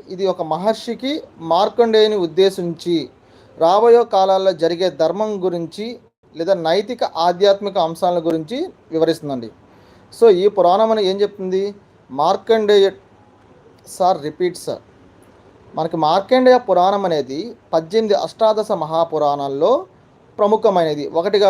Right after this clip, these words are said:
కూడా పేరుగాంచబడింది. మనకి exam point of వ్యూలో పురాణం ఏదైతే మనకి ఫోర్త్ చాప్టర్ ఉందో, అందులో పద్దెనిమిది అష్టాదశ మహాపురాణాల్లో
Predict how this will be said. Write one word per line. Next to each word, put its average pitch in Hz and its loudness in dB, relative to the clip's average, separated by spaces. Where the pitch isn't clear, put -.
కూడా 202 2
పేరుగాంచబడింది. 156 -2
మనకి 202 0
exam 226 2
point 262 2
of 240 0
వ్యూలో 160 0
పురాణం 185 2
ఏదైతే 196 -2
మనకి 185 -2
ఫోర్త్ 180 0
చాప్టర్ 185 0
ఉందో, 156 0
అందులో 202 4
పద్దెనిమిది 226 0
అష్టాదశ 220 0
మహాపురాణాల్లో 165 0